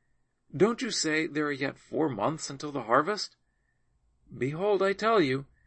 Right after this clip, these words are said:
lift up your eyes and look at the fields, that they are white for harvest already. He who reaps receives wages and gathers fruit to eternal life, that both he who sows and he who reaps may rejoice together.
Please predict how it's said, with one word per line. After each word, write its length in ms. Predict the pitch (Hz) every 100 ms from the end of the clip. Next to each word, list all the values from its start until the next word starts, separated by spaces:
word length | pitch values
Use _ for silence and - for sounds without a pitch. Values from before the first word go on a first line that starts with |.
| _ _ -
lift 320 | 185 247 233
up 140 | 233
your 180 | 190 -
eyes 320 | 147 151 151
and 140 | 151 139
look 160 | 139
at 80 | 143
the 80 | 139
fields, 640 | - 208 220 120 104 - - - -
that 120 | 165 156
they 100 | 170
are 120 | 175
white 380 | 156 160 233 -
for 180 | 160
harvest 380 | 127 131 156 -
already. 580 | 156 180 220 247 - - _ - - _ -
He 200 | - 147
who 160 | 180 208
reaps 400 | 214 196 - -
receives 560 | 139 135 165 180 160 -
wages 520 | 208 247 175 - -
and 160 | 143
gathers 340 | 170 185 196 190
fruit 360 | - 226 208
to 140 | - 156
eternal 360 | 147 170 180
life, 420 | 180 226 190 127 - _ - - _ - -
that 100 | -
both 220 | 120 139
he 240 | 107 147
who 160 | 160 180
sows 540 | - 160 143 156 151 - - _ _
and 140 | - -
he 220 | 123 185
who 160 | 190
reaps 440 | 180 233 226 - -
may 120 | 120
rejoice 420 | 135 135 156 156
together. 560 | - 127 170 127 87